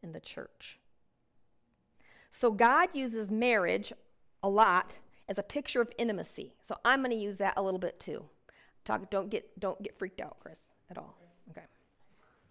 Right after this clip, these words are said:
There's three things, especially when you've been divorced. You guys know I've been divorced. There's three things that I think that intimacy needs to encompass with your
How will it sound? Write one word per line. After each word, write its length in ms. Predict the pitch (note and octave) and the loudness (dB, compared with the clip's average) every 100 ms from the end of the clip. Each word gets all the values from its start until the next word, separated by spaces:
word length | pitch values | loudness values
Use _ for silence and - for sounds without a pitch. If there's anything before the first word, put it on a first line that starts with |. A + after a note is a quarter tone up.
| - D4+ - D#4 - D#4+ C#4+ B3+ C4 _ _ - - - - - | -20 -20 -20 -20 -20 -20 -20 -20 -20 _ _ -20 -20 -20 -10 -2
There's 220 | A3+ - | -2 0
three 260 | D4+ D4+ | 0 0
things, 300 | D#4 B3 G3 | 2 0 -2
especially 360 | - D#4 F4 C5 | 2 2 4 2
when 100 | G#4 | 2
you've 100 | C#4+ | 0
been 140 | A#3 G#3 | 0 -2
divorced. 420 | F#3+ D#3+ - - | -2 -2 -4 -6
You 80 | F#3+ | -4
guys 220 | F3+ G#3 | -2 -2
know 80 | F#3+ | -4
I've 100 | F#3+ | -4
been 140 | F#3+ | -4
divorced. 300 | F#3 F3 E3+ | -4 -4 -6
There's 160 | F#3 - | -10 -10
three 240 | A#3 C4+ | -8 -6
things 420 | C4+ A#3 G#3+ G#3 - _ - - | -4 -4 -4 -6 -12 _ -20 -6
that 100 | G3 | 2
I 140 | F3+ F#3 | 2 2
think 300 | - G3 - | -4 -8 -6
that 160 | - - | -6 0
intimacy 500 | A#3+ B3+ B3 A#3 A3 | 0 0 -2 -4 -2
needs 380 | G#3 G#3 G3+ - | -2 -4 -6 -10
to 240 | A#3 G3+ | -6 -4
encompass 580 | G3+ - A3 G3 F#3 - | -4 -4 -4 -2 -4 -6
with 220 | G3 F#3 | -6 -4
your 100 | F3+ | -4